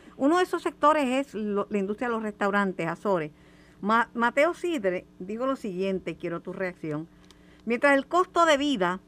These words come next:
continúa ejerciendo presión en el bolsillo de los consumidores, la industria de restaurantes se sigue afectando con una disminución en el número de clientes". El presidente de la Asociación de Restaurantes de Puerto Rico dice que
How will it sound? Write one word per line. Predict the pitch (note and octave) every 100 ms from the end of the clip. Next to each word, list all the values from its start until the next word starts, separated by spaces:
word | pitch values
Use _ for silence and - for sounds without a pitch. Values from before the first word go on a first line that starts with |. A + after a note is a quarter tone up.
| - -
continúa | G#3 G#3+ A#3
ejerciendo | C#4 A#3+ C4+ C4
presión | A#3+ A3+ C4
en | A#3+
el | A3
bolsillo | G#3 G3+ A#3+
de | B3
los | A#3+
consumidores, | A#3 A#3 A3+ A#3+ B3+ G#3+
la | F#3
industria | F3+ F3+ E3+ G#3+ - C#4+
de | C4+
restaurantes | B3+ - G#3+ A3 A#3 B3
se | G3
sigue | F3+ G3+
afectando | G3 G3+ F#3+ G#3+ A#3 B3+
con | - F3+
una | G#3 A#3+
disminución | A3 B3 A3+ A#3 G#3 G#3+ A#3 A3+
en | G3
el | F#3
número | F#3 F#3+
de | F#3+
clientes". | F#3+ B3+ D4+ B3 - C3+ - - - - - - - - - -
El | G#3
presidente | G3+ G3+ F#3+ F#3+ A#3+
de |
la | A3
Asociación | A3 G#3 G3 G#3+
de | G#3
Restaurantes | G3 - F3+ F3+
de | F#3+
Puerto | G3+ G3 A#3+
Rico | C4 D4+ E4 - C4 C#4 - - - -
dice | B3+ E4 D#4+
que | C#4+ A#3+ A3 F#3+ F3+